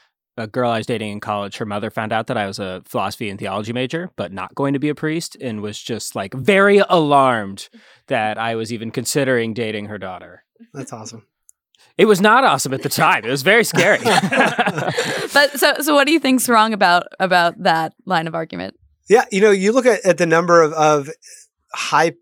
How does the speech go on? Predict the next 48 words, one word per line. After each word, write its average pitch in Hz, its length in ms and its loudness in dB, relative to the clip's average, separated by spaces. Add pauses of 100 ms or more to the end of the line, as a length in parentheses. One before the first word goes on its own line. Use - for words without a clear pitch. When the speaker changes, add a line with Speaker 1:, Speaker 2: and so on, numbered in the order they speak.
Speaker 2:
C 165 340 -2
E - 20 6
Os, 165 240 6
people 175 180 -2
who 156 140 0
start 151 420 -2
companies, 180 580 -2
who 147 200 -6
think 160 240 -4
outside 151 360 0
the 143 80 -2
box, 131 540 -2
uh, 143 220 -2
who 143 180 -4
have 143 240 0
a 131 60 -6
f-, - 280 -14
a 135 180 -2
formation, 143 640 -2
academic 143 420 -4
formation 135 520 -4
in 123 80 -8
something 135 440 -4 (220)
like 131 260 -6
philosophy. 120 720 -8 (240)
And 139 80 -8
so 147 180 4
it's, 143 200 2 (440)
it's 151 140 2
hard 190 220 4
to 180 40 0
exactly 147 420 0
say, 156 260 6
"Well, 139 180 0
if - 100 -8
you, 135 200 -4
if 135 160 -6
you 131 100 -10
go 147 140 4
major 147 300 2
in 131 40 -4
philosophy, 139 440 0
you're 127 80 -10
gonna 143 120 -10
start 139 200 -4
a 135 60 -2
great 123 180 -6
company." 139 400 -8